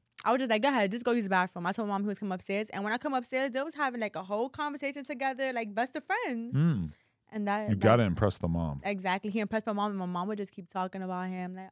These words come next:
Speaker 1: "Oh, I like Booba, da, da, da."
Speaker 2: Mm. Because you could give the mom, like, five minutes worth of conversation, make them think that you're cool, and then they'll just defend you for the rest of your fucking
Speaker 1: Exactly.
Speaker 2: life. No matter what you do,
Speaker 1: <laughs>
Speaker 2: you
Speaker 1: For
Speaker 2: cheat on
Speaker 1: real.
Speaker 2: her, do whatever. And if you were just cool with the,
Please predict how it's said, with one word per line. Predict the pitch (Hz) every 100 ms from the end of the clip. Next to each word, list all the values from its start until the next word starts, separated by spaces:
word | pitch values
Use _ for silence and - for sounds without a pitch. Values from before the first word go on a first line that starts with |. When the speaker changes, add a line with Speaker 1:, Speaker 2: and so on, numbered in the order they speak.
| 226
Speaker 1:
"Oh, |
I | 269 269
like | 262 233
Booba, | 254 240 240 226 220
da, | 214
da, |
da." | 214 214 -
Speaker 2:
Mm. | 98 95 85 82 - - _ _ -
Because | 117 123 117
you |
could | 165 156
give | 131 104
the |
mom, | 87 90 101 95
like, | 71
five | - 85 87 85
minutes | 92 92
worth | 98 95
of | -
conversation, | 95 92 90 90 92 - 107 98
make | 98 -
them | 101
think | 92 107 98
that | 98
you're | 87 90
cool, | - 104 117 117 _ _ _ _
and | - 98
then | 95
they'll | 95
just | 92 92
defend | 90 - 95 90
you | 85
for | 78
the | 90
rest | 82 90
of | -
your | 82
fucking | - 220
Speaker 1:
Exactly. | - 196 202 95 220 233
Speaker 2:
life. | -
No |
matter | 101 208
what | 113 120
you | 110
do, |
Speaker 1:
<laughs> | 117 107
Speaker 2:
you |
Speaker 1:
For | 98 202
Speaker 2:
cheat | 131
on | 131 131 127 123
Speaker 1:
real. | 143
Speaker 2:
her, | - 208
do | 151
whatever. | 151 151 165 127 117
And | 117
if | 123
you |
were | 139
just | 127 117
cool | - 139
with | 120
the, | 104